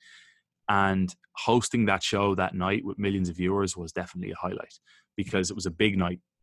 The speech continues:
Big night ahead, celebrations for the U S qualifying for the World Cup. Then disaster struck. The team didn't perform.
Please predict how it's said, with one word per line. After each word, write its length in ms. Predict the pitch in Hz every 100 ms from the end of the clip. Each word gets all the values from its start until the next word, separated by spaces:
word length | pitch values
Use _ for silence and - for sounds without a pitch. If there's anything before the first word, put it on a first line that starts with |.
| -
Big 160 | 120 120
night 220 | 110 104
ahead, 340 | 92 90 92
celebrations 640 | - 110 110 104 101 - -
for 80 | 98
the 140 | 92
U 60 | 92
S 160 | 90 -
qualifying 500 | - 98 92 92 90
for 120 | 90
the 100 | 92
World 160 | 95 90
Cup. 140 | - - _ - - - _ _ _
Then 300 | 104 110 101
disaster 500 | 92 92 92 - -
struck. 340 | - 101 98
The 140 | - -
team 140 | 107
didn't 220 | 98 98 90
perform. 640 | 90 - 95 95 90